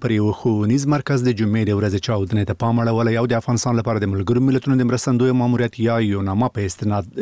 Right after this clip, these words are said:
لیکي. په داسې حال کې چې یو شمېر ښځو د نسل وژنې په نوم د دغه برید په وړاندې اعتراض څرګند کړ، د وژل شوو کسانو شمېر یې پنځه دېرش و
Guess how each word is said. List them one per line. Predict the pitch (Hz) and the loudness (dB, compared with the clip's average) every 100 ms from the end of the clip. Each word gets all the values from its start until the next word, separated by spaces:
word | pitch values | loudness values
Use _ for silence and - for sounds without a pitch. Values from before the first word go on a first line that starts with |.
| 117 | 0
لیکي. | 113 - 123 - - - - - | 0 0 -4 -4 -18 -16 -14 -2
په | 151 | 0
داسې | 151 160 | 0 -2
حال | 135 | -2
کې | 156 | -2
چې | 143 | 0
یو | 135 | 0
شمېر | 143 131 - | 0 -2 0
ښځو | 135 120 123 - - 120 | 0 0 -2 -8 -6 -2
د | 123 127 | 0 0
نسل | 117 123 120 | 0 0 0
وژنې | 123 120 120 | 2 0 0
په | 117 | 0
نوم | 117 110 | 2 2
د | 110 | 0
دغه | 104 92 | -2 -2
برید | 120 - | -4 -2
په | 107 | -2
وړاندې | 104 104 101 | 0 0 0
اعتراض | 98 110 123 - | -2 0 -2 -2
څرګند | 135 139 139 147 | -2 0 0 0
کړ، | 139 | 0
د | 135 123 | 0 2
وژل | 120 113 | 0 0
شوو | 156 135 131 | -2 -2 0
کسانو | 139 135 - | 0 0 -2
شمېر | - 127 123 127 | -2 0 2 2
یې | 123 123 | 0 0
پنځه | 101 110 139 | -2 0 0
دېرش | 143 | 0
و | - | 0